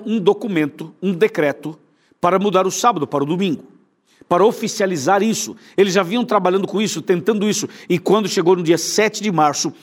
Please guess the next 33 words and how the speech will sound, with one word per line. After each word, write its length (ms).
do 120
ano 120
trezentos 320
e 40
vinte 200
e 60
um 120
da 120
nossa 360
era, 280
foi 220
feito 260
um 80
documento 720
para 160
guardar 640
o 80
venerável 800
dia 240
do 80
sol. 480
E 80
o 60
venerável 560
dia 140
do 100
sol 340
era 160
o 40
primeiro 340
dia 140
da 80
semana, 500